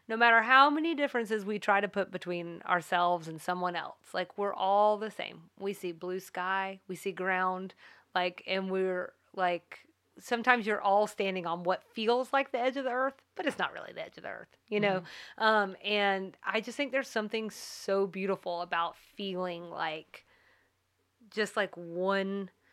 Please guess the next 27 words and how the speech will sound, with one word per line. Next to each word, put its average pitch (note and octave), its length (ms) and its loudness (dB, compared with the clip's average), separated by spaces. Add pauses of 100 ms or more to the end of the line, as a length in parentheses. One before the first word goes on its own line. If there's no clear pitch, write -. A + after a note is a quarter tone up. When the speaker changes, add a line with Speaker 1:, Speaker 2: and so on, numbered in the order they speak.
(540)
Speaker 1:
cell E3+ 760 -2 (560)
almost D#3+ 680 -6 (220)
on F#3+ 180 0
this F#3+ 280 -6 (160)
entire, F#3+ 760 2 (440)
like, F3+ 220 -2 (360)
hu-, - 100 -18
huge G3+ 460 -4
globe D#3+ 500 -10 (520)
and F3 200 -6
just E3 180 -8
Speaker 2:
Man. D#3+ 80 -8
Speaker 1:
feeling F3 240 0
like E3 180 -6
a - 20 -14
part C#3 260 -8
of B2 140 -16
it. - 140 -20 (200)
Speaker 2:
That's - 280 -18
deep. G3 240 -10 (560)
Speaker 1:
And F3+ 220 0
not F3 220 4
having E3+ 260 -2
to E3+ 60 -12
go E3 120 -10
to E3 80 -10
work D#3+ 380 -12